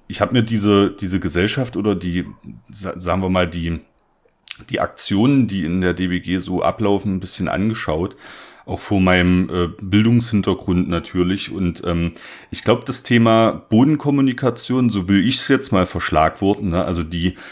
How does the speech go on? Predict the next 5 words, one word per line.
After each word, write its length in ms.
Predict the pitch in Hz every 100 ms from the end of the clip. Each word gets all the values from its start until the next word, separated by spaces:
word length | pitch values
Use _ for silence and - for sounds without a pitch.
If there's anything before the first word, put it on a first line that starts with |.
| - -
Wissenschaftskommunikation 1700 | 117 151 131 127 120 - - 123 117 110 107 110 101 - 104 101 -
aus 420 | 87 107 - -
den 220 | 110 92
Bodenwissenschaften 1000 | 101 107 110 98 90 95 - 92 - 90
heraus, 640 | 85 78 73 80 120 -